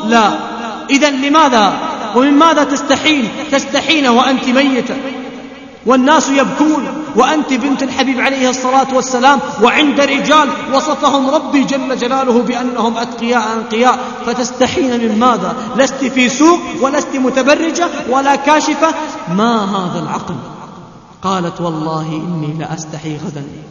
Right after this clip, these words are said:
أن يطرح فوقي ثوب على النعش فأخرج عند الرجال في وضح النهار." ثم تقول لعلي بن أبي طالب رضي الله عنه:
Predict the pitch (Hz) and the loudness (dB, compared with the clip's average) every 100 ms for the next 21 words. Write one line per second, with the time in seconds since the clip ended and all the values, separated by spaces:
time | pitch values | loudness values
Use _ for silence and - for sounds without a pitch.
0 | - - - - - - - _ - 185 | -20 -20 -20 -20 -20 -20 -20 _ -4 0
1 | 180 190 185 156 180 180 170 180 170 - | 0 -2 -6 -6 -4 -4 -4 -2 -4 -2
2 | 175 165 175 - 180 180 185 175 165 180 | -2 -2 -6 -12 -12 -10 -8 -6 -6 -6
3 | 156 156 170 175 - 175 170 151 156 160 | -6 -10 -12 -10 -10 -8 -8 -6 -6 -6
4 | 151 151 156 143 156 143 135 156 156 156 | -8 -8 -8 -8 -8 -8 -8 -8 -8 -10
5 | - 139 131 143 104 - - - 262 254 | -10 -10 -10 -10 -12 -14 -20 -2 2 2
6 | 247 247 247 254 240 240 233 254 262 214 | 2 0 2 2 2 2 2 2 0 0
7 | 226 233 233 247 262 226 226 196 220 214 | -2 0 -2 0 0 -2 -4 -2 -4 0
8 | 220 226 226 311 | 0 0 0 -2